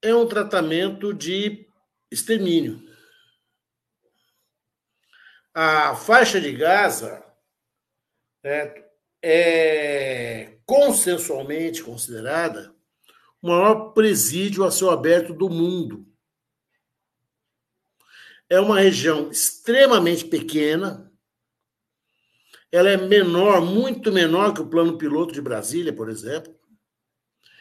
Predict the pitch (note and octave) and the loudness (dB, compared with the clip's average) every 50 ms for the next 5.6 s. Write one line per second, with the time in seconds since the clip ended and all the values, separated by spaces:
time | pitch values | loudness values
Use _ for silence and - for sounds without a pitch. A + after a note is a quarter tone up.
0 | - - - - _ _ _ - F3 G3 G3 G3+ G3+ G3 G3 F#3+ F#3+ F#3 F3+ F3+ | -20 -20 -20 -20 _ _ _ -6 -2 -2 0 0 0 0 0 2 2 0 0 0
1 | F3 E3+ E3+ E3 E3 D#3+ D3+ D3 D3 C#3+ C#3 C#3 E3+ - - F#3 F#3 G3 F#3+ F3+ | 2 2 4 4 4 4 4 2 0 0 -2 -4 -8 -8 -6 -4 -4 -4 -4 -6
2 | F3+ D#3+ C#3 C3+ C3 G3+ A3+ B3 B3+ A3+ F#3 F#3+ F#3 E3 E3 E3 E3 D#3+ - D#3+ | -10 -12 -10 -4 2 4 4 6 4 2 0 0 0 0 2 2 0 0 -2 -4
3 | D#3+ - - - - - F3 F#3 F#3+ F3+ C#3+ C3+ D#3+ E3 F3+ F#3 F3+ F3 F3+ - | -6 -8 -10 -8 -4 -2 0 2 2 0 -2 -2 -2 0 2 2 2 0 -2 -8
4 | - - - F#3 G#3+ A3+ A#3 A#3 - D#3+ D3+ C#3 - - D#3 D3 D3+ C#3+ C3 B2 | -10 -6 0 2 4 4 2 2 -2 -6 -6 -6 -6 -6 -4 -4 -4 -4 -6 -8
5 | A#2+ A#2+ C3+ D3+ E3 F3 E3+ E3 - - _ | -8 -8 -6 -6 -4 -6 -6 -8 -10 -14 _